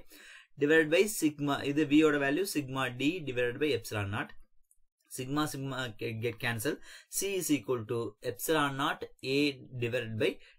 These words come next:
D. Epsilon naught அப்படிங்கிறது கான்ஸ்டன்ட். அப்ப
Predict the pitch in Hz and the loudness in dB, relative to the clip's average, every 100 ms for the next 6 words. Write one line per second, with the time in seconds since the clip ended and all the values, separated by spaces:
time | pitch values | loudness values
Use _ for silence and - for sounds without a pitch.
0 | - 104 110 - - 151 143 135 131 120 | -8 -6 -4 -4 -2 0 0 0 -2 -2
1 | 113 117 113 123 - 113 120 135 - 190 | -6 -6 -6 -8 -8 -4 -4 -4 -6 -8
2 | - - - - - 123 120 | -8 -12 -14 -16 -10 -6 -4